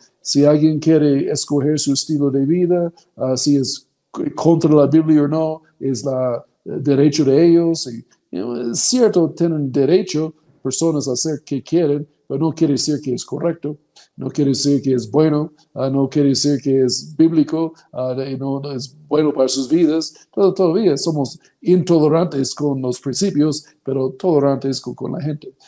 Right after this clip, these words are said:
Ah, y la, y les amamos y, y queremos que cambien, ¿no? Ah, y la, y que, que son libres, ah, en esas cosas.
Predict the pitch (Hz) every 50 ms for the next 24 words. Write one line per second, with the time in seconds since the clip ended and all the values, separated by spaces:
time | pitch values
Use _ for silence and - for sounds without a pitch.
0 | _ _ - 127 131 139 135 127 117 120 120 127 139 - - 123 127 127 123 127
1 | 117 131 131 135 139 139 143 147 151 - - 123 127 - - _ _ 131 127 123
2 | - - 131 135 139 139 143 - - 143 135 - 156 175 180 147 - - 139 165
3 | - - _ - 160 147 147 139 143 139 131 127 - - - - 135 135 127 117
4 | 135 131 127 127 127 - 143 135 139 151 170 143 123 - 127 - - - _ _
5 | _ - 131 131 156 - 135 135 123 110 135 123 - 127 135 - 139 135 - -